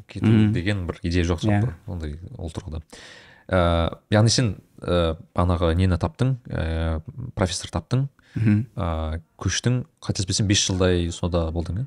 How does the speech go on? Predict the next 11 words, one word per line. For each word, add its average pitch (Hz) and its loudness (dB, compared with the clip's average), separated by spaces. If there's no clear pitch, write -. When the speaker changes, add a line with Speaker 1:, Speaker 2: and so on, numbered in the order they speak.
Speaker 1:
Австрияда? 87 -2
Speaker 2:
Бакалавриат, 107 2
бес 110 4
жыл. 185 2
Ә, 101 4
мен, 120 4
ә, 104 4
басын 127 0
айтсам, 160 4
ә, 110 4
и-, - -4